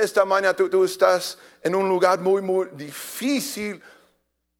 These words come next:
Pero la exhortación es, "Levántate en el nombre de Jesús y sigue peleando la buena batalla."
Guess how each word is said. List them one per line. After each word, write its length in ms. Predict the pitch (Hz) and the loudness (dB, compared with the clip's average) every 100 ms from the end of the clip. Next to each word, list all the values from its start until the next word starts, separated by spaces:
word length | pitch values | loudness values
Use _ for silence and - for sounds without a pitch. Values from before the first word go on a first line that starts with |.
| _ _ _ _ _ - | _ _ _ _ _ -2
Pero 180 | 165 | 0
la 180 | 156 160 | 2 -2
exhortación 760 | 156 - 147 139 147 - 165 165 | -4 -8 -6 -6 -6 -6 -6 -6
es, 180 | 156 143 | -12 -10
"Levántate 1300 | 139 123 131 165 196 175 165 143 - 135 113 98 _ _ _ _ _ _ - | -10 -10 -10 -12 -12 -14 -14 -16 -14 -14 -14 -18 _ _ _ _ _ _ -18
en 80 | 165 | -10
el 240 | 160 160 170 | -10 -8 -6
nombre 680 | 180 185 170 294 320 285 - - _ _ | -4 -4 -6 -6 -6 -8 -14 -20 _ _
de 220 | 160 170 | 0 0
Jesús 920 | 170 160 160 - 180 180 170 151 - - _ _ _ _ _ _ | 0 -2 -6 -2 0 0 0 -4 -14 -20 _ _ _ _ _ _
y 160 | 196 196 | -6 -6
sigue 1040 | - - - 233 247 247 214 208 190 160 - - - _ | -6 -8 -6 -2 0 0 2 2 4 0 -4 -20 -20 _
peleando 1400 | 220 196 190 190 196 220 220 208 190 170 165 160 143 - _ _ _ - | 4 6 4 4 6 6 4 0 -4 0 2 0 -4 -14 _ _ _ -4
la 320 | 139 143 139 | 0 2 2
buena 800 | 131 139 156 160 147 139 135 - _ _ _ _ _ _ _ _ | 0 0 0 0 -6 -10 -12 -20 _ _ _ _ _ _ _ _
batalla." 1000 | - - - - - - - - _ | -18 -16 -16 -16 -18 -20 -20 -20 _